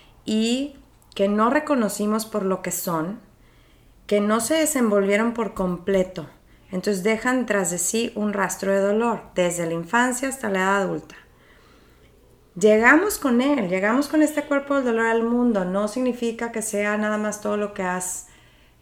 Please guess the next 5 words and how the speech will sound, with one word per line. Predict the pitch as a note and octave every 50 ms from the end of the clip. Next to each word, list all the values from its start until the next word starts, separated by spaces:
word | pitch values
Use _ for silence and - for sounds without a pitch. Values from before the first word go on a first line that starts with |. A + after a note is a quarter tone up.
| - _ -
este, | F#3+ F#3 - - - A3
acumulado | G3 - - G#3+ A3+ G#3+ G3 F#3+ F#3+ F#3+ F#3+ F#3+ F3 D#3+ D3 - - - _ _ _
en | - F3 E3+ F3+
esta | E3+ D#3+ - - F#3+ F3+
vida. | F#3 G3 G3 E3+ D#3 C3+ -